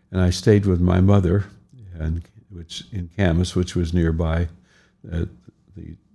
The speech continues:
church there in Vancouver. But anyway, the point being that I would, every morning, I,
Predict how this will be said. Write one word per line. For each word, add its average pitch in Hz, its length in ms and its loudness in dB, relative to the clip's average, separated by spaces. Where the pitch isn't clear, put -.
church 90 320 0
there 90 120 2
in 85 60 0
Vancouver. 90 640 0
But 107 100 4
anyway, 98 300 8
the 90 120 2
point 95 360 2
being 98 320 6
that 87 240 0
I 101 160 4
would, 101 180 2
every 107 300 4
morning, 98 360 6
I, 98 160 4